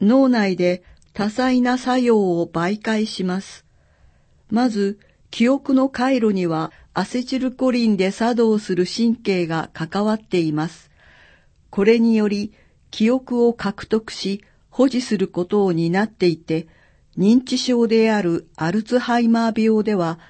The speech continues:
アセチルコリンの作用が減弱していることが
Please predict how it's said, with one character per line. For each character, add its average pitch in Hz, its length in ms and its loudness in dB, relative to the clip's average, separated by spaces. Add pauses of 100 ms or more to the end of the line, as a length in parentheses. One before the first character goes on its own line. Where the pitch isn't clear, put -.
(240)
ア 160 120 -4
セ 247 180 -4
チ 247 180 -4
ル 240 120 -2
コ 247 180 -2
リ 233 180 2
ン 196 80 0
の 180 140 -2
作 214 220 -2
用 180 280 0
が 160 220 -6 (220)
減 196 280 4
弱 220 300 -2
し - 160 -14
て 214 180 2
い 214 60 0
る 214 120 -2
こ 214 140 -6
と 240 140 -2
が 185 260 -2